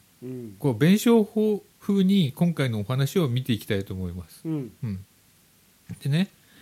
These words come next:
Speaker 2: 黒田社長は成績優秀社員の子供に向かって、「どうだ、坊や。お刺身は美味しかったか」と問うのですよ。
Speaker 1: うん。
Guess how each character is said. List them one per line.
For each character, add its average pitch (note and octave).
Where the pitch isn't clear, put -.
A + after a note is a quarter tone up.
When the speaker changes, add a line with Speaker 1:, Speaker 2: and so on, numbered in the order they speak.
Speaker 2:
黒 C#4+
田 E3+
社 B2+
長 A#2
は B2+
成 F#3+
績 G3+
優 G3
秀 G3
社 G3
員 F3
の B2+
子 B2+
供 C3
に C3+
向 B2+
か C#3
っ -
て、 G#2
「ど A#2+
う A2+
だ、 G2
坊 G2
や。 F2
お A#2
刺 C#3
身 D3
は C3
美 B2+
味 C3+
し -
か D3
っ -
た A2
か」 -
と C#3
問 E3+
う -
の B2+
で G2
す -
よ。 G2
Speaker 1:
う E3+
ん。 C#3